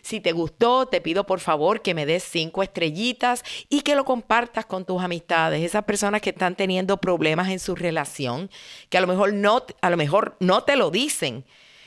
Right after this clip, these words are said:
pero tal vez están pensando en ser infiel o lo están, eh, lo están siendo. A todo el que tú sepas que tiene una relación que está flaqueando, envíale este episodio que yo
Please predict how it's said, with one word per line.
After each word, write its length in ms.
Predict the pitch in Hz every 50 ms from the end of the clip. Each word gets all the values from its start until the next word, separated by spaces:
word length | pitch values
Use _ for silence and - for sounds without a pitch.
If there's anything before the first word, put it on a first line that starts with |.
| - _ _ _
pero 540 | _ 190 185 180 170 170 156 156 147 139 139 - - _ _ _ _ _ _ _
tal 180 | - 160 175
vez 200 | 165 185 202 208
están 440 | 202 190 - _ - 165 170 175 190
pensando 580 | - - 185 170 170 - - 175 170 180 170 175
en 80 | 175
ser 200 | 170 - 175 160
infiel 720 | 165 156 143 135 - - 202 208 220 220 220 220 226 214 -
o 120 | - 156
lo 100 | 160 143
están, 560 | 147 139 131 139 - _ - 160 160 160 160 156 _
eh, 140 | - 160 143
lo 100 | 151 156
están 340 | 147 147 _ - 156 170 180
siendo. 640 | - - 202 190 196 208 220 226 220 233 233 233 233 _ - - - - - - - - - _
A 140 | - 185 185
todo 200 | - 214 233 269
el 80 | 285
que 120 | 269 - 269
tú 100 | 285 269
sepas 240 | 277 269 254 262
que 140 | 262 233 202
tiene 180 | - 202 202 220
una 180 | 233 240 254
relación 800 | 247 233 247 233 233 233 226 - - 175 151 151 160 180 202 208
que 140 | 202 - 175
está 260 | 160 - _ 160 165
flaqueando, 840 | - - 202 185 180 175 - 160 151 139 143 151 156 160 160 165 170 - - - _
envíale 540 | _ - 185 175 165 160 185 185 175 180 190
este 160 | 185 - -
episodio 800 | 165 - 160 151 - - 160 156 156 151 147 151 151 147 151 147 - - - _ _ _ _
que 220 | - 143 143 143
yo 640 | 135 147 143 147 143 143 147 147 143 143 - -